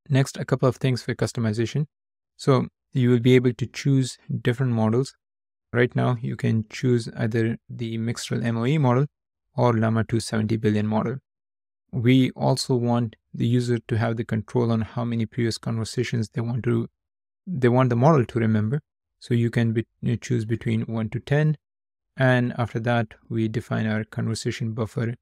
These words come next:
window memory object. Next, there is going to be a user input button. So user asks a question, and based on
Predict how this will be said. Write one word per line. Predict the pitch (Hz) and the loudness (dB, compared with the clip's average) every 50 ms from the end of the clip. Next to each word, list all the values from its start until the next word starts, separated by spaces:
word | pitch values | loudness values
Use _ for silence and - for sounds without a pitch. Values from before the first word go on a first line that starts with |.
| _ _ _ _ _ _ _ | _ _ _ _ _ _ _
window | - 110 110 113 113 110 110 107 | -4 0 2 2 4 4 2 2
memory | 107 107 107 107 107 104 131 - - | 2 2 2 0 0 0 -2 -2 -2
object. | 123 117 110 - - - - - _ _ _ _ _ _ _ _ _ _ _ _ _ _ _ - | -2 -2 -2 -2 -6 -8 -8 -10 _ _ _ _ _ _ _ _ _ _ _ _ _ _ _ 0
Next, | 131 131 147 143 - - - | 2 2 2 0 -2 -6 -8
there | 135 131 127 123 | -4 0 2 2
is | 123 117 | 2 2
going | 117 127 127 120 | 0 0 0 0
to | 120 | 0
be | 120 120 117 117 117 - - - | 0 2 2 2 0 -2 -4 -4
a | - | -2
user | 113 110 110 113 120 117 113 - 117 - - | -2 0 0 0 -2 -2 -2 -2 -4 -4 -4
input | - 127 117 113 - - 113 107 | -4 -4 -4 -2 -4 -6 -4 -2
button. | - 110 107 - 147 156 | -2 -2 -2 0 -2 -2
So | 151 - - - | -4 -4 -6 -4
user | 117 113 113 110 110 117 113 110 - - | -2 -2 -2 -2 0 -2 -2 -2 -2 -2
asks | 113 113 110 - - - - - | -2 0 0 -2 -4 -8 -12 -12
a | 117 - | -14 -14
question, | - - 127 120 - - - 151 156 - _ _ _ _ _ _ _ _ _ _ _ - | -8 -4 -4 -4 -4 -4 -4 -4 -6 -6 _ _ _ _ _ _ _ _ _ _ _ 0
and | 143 139 135 135 131 120 - _ 110 | 2 2 2 2 0 -2 -6 _ -4
based | - 131 135 135 - - - | 0 0 0 0 0 -2 0
on | 120 117 117 117 117 110 | 0 0 0 0 -4 -6